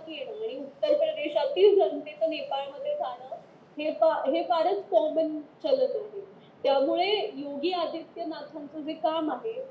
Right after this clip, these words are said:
ते नेपाळी जनतेने अतिशय जवळून बघितलंय आणि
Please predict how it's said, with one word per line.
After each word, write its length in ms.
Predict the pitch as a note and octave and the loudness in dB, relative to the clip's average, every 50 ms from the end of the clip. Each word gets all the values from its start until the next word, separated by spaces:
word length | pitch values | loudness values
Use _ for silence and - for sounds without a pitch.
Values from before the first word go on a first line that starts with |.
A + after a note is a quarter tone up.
| - | -10
ते 100 | B3+ D4 | -6 -4
नेपाळी 500 | D#4 D#4 D#4+ D4 - - D4 C#4+ - - | -2 -2 -2 -2 -4 -4 2 4 4 4
जनतेने 420 | E4+ E4+ D4+ D4 D#4 D#4+ D4+ D#4+ E4+ | 6 4 2 2 -2 -2 -4 -2 0
अतिशय 460 | D#4+ - - D#4+ E4 F4 F#4+ G4+ G4 | 0 0 2 2 2 2 4 4 6
जवळून 460 | F4+ D#4+ - D4+ - - - - D4+ | 6 6 4 6 4 4 4 2 0
बघितलंय 540 | C4 - - - G#4 - - - - - - - - - - - - - - - | -2 -2 -4 -6 -10 -12 -14 -16 -16 -16 -16 -16 -16 -20 -20 -20 -20 -18 -8 -4
आणि 420 | B3+ B3+ C#4 D#4 E4+ F#4+ F4+ F#4+ | -4 -2 0 2 2 2 0 0